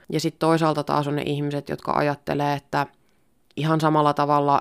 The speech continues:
hevosta voi kontrolloida, on siellä sit mikä tahansa muukin. Ja mä oon kuullut sellaisiakin väitteitä, että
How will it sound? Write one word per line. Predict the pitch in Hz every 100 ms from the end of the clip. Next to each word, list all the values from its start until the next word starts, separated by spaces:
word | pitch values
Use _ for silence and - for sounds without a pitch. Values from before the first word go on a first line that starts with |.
| 143
hevosta | 143 143 -
voi | 139 139
kontrolloida, | 139 139 139 139 143 139
on | 151 147
siellä | 143 143
sit | 139
mikä | 139 135
tahansa | 131 160 165
muukin. | 185 214 156 143 131
Ja | 151
mä |
oon | 165
kuullut | 165 175 175
sellaisiakin | 202 196 175 156 151 151
väitteitä, | 147 139 - 147 143 139
että | 135 - 143